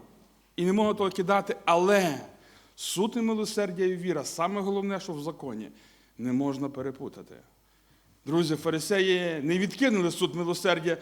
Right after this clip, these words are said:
і віру буквально. Вони суд переміняли для других людей, як ми бачимо, як він засудив Матвія, не мавши на це права. Милосердя він приміняв для себе, бо він молодець, вже він. Ну, а віру, віру отців він відкинув і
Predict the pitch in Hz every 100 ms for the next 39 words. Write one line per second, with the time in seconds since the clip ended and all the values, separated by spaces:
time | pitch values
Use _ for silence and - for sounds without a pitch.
0 | - 170 160 180 151 175 180 196 170 123
1 | 113 104 - - - _ - 190 226 -
2 | - 262 - 180 185 196 196 180 170 139
3 | 160 151 196 208 214 220 190 202 202 202
4 | 190 190 190 175 170 165 160 - 160 165
5 | 151 156 147 165 156 143 - 165 180 185
6 | 175 175 170 165 160 - 156 143 131 -
7 | - - 165 208 220 262 247 202 202 214
8 | 220 247 247 233 180 143 139 - - 143
9 | 143 208 226 196 185 196 202 196 185 185
10 | 175 175 143 160 143 131 - - - -
11 | - - _ _ _ _ 131 135 175 208
12 | 156 113 - - 139 147 143 139 131 -
13 | 170 151 151 - _ _ _ 123 127 117
14 | 131 - 151 147 135 120 113 107